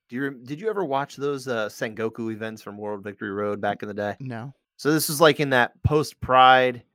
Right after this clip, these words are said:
Speaker 1: uh, period where Dream, World Victory Road, uh, were kind of, like, the, the two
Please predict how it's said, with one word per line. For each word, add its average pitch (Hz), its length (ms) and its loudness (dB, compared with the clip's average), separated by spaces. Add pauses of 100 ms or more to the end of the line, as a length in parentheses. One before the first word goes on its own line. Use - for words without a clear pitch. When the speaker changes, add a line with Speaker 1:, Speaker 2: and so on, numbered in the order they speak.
(120)
Speaker 1:
uh, 107 440 -2 (140)
period 113 400 -6
where 101 440 -8 (240)
Dream, 120 640 -8 (240)
World 120 240 -4
Victory 110 380 -8
Road, 104 520 -6 (400)
uh, 98 240 -8
were 98 160 -12
kind 110 220 -10
of, 104 80 -12
like, 101 220 -8
the, 98 320 -6
the 104 80 -16
two 117 560 -6